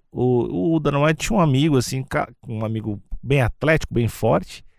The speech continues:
que estava faz-, empolgadão fazendo jiu-jitsu. Ele tava, sei lá,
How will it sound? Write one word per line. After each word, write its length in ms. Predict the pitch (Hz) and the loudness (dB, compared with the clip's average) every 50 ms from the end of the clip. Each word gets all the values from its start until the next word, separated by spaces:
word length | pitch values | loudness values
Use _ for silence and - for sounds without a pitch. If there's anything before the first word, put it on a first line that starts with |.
| _ _ | _ _
que 100 | - 156 | -6 -6
estava 360 | 151 - - 175 165 165 175 | -4 -2 0 2 2 2 2
faz-, 260 | 160 - 185 170 156 165 | 2 2 2 2 2 0
empolgadão 540 | 165 156 151 202 196 190 190 170 175 175 175 | -2 0 2 2 4 4 2 2 2 0 0
fazendo 600 | - 180 156 156 170 170 175 170 170 170 170 170 | 0 0 0 0 0 0 2 2 2 2 2 2
jiu-jitsu. 540 | 170 180 170 156 156 131 - - - - - _ _ _ _ _ - | 2 2 2 2 0 0 -4 -8 -12 -14 -16 _ _ _ _ _ -8
Ele 220 | - 98 101 107 101 | -4 -2 -2 -2 -2
tava, 840 | - - 107 107 107 104 113 117 113 113 110 107 104 98 95 101 95 | 0 2 2 4 4 2 2 2 2 2 2 0 0 0 -2 -2 -4
sei 220 | - - - 139 | -8 -8 -4 -2
lá, 120 | 131 104 | -2 -2